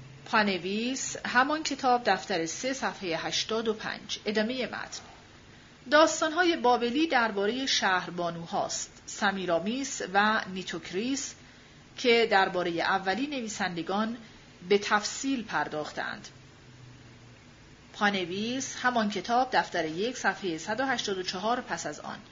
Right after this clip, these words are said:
ادامه متن. یک داستان دیگر طرف توجه همگانی، داستان پادشاه مستبد خوشگذران سارداناپالوس است که نخستین بار در هرودوت پیدا می‌شود.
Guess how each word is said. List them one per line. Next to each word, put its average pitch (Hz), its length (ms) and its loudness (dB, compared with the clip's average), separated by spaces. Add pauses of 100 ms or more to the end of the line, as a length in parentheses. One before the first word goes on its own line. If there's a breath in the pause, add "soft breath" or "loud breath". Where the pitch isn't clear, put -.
(380 loud breath)
ادامه 240 420 0
متن. - 340 -8 (800)
یک 359 420 2
داستان 262 520 4
دیگر 277 360 0
طرف 202 280 0
توجه 175 580 0
همگانی، 165 600 -4
داستان 262 560 2
پادشاه 254 680 0
مستبد 226 880 0
خوشگذران 208 1080 0 (920 loud breath)
سارداناپالوس 214 1160 4
است 254 320 0
که 214 80 0
نخستین 196 520 -2
بار 247 220 2
در 226 200 2
هرودوت 190 540 -2
پیدا 151 280 -4
می‌شود. - 480 -4